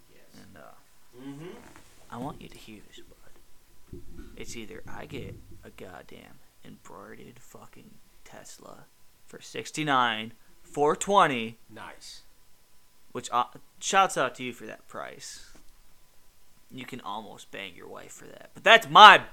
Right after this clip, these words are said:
Speaker 2: bitch. That's my woman.
Speaker 1: Amen, brother.
Speaker 2: I have looked at her feet on Wiki Feet for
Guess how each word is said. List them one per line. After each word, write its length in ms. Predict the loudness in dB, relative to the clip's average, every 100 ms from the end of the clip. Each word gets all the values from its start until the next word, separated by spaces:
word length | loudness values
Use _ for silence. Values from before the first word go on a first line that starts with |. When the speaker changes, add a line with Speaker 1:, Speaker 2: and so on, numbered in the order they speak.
| 4
Speaker 2:
bitch. 500 | 6 6 2 -10 -10 -12 -20 -20 -20 -20 -20 -20 -12
That's 180 | -12 -6
my 120 | -6
woman. 380 | -6 -10 -12 -16 -20 -20 -20 -20 -20 -16
Speaker 1:
Amen, 460 | -14 -6 -6 -6
brother. 380 | -8 -12 -12 -16 -20 -14
Speaker 2:
I 180 | 0 2
have 180 | 2 -2
looked 300 | -4 -6 -4
at 120 | -10
her 160 | -8 -12
feet 440 | -8 -6 -6 -8 -20 -20 -10
on 240 | -8 -6
Wiki 320 | -6 -6 -8
Feet 400 | -10 -6 -6 -8
for 100 | -16